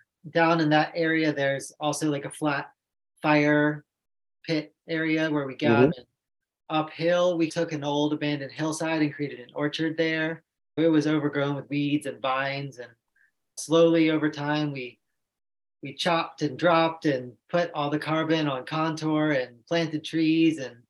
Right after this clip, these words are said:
Speaker 1: now it's a two-year-old orchard, and one day it'll be bearing a bunch of fruit for us.
Speaker 2: Nice. How long have you been on the property?
Speaker 1: It's been four and a half years. <clears throat> So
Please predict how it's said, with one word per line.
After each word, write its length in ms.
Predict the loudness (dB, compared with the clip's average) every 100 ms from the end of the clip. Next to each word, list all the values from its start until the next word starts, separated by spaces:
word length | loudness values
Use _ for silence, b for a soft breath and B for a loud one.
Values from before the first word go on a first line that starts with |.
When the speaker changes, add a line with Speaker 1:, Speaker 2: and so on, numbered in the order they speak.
| _ _ _ _ _
Speaker 1:
now 460 | -8 -4 0 2 2
it's 220 | 0 -2
a 260 | -2 0 -2
two-year-old 520 | 0 2 4 2 2
orchard, 500 | 0 -2 -4 -4 -2
and 200 | -4 -4
one 200 | -4 0
day 240 | 2 2 2
it'll 160 | 0
be 160 | -2 -4
bearing 420 | -4 -4 -4 -6
a 60 | -6
bunch 220 | -6 -6
of 60 |
fruit 260 | -4 -2 -2 -8
for 160 | -6
us. 280 | -6 -6 -12 -20 b b b b b _ -4
Speaker 2:
Nice. 340 | 0 2 2
How 100 | 4
long 200 | 6 6
have 80 | 6
you 60 | 6
been 140 | 4
on 100 | 4
the 60 | 6
property? 460 | 6 6 4 2 -4 _ _ _ _ _
Speaker 1:
It's 140 | -14 -2
been 380 | -2 0 -4 -6
four 160 | -6 -4
and 100 | -2
a 40 |
half 280 | -2 -4 -4
years. 540 | -4 -2 -2 -4 -12 -18 _ _ _
<clears throat> 220 | -12 -8 -2
So 380 | 0 0 -2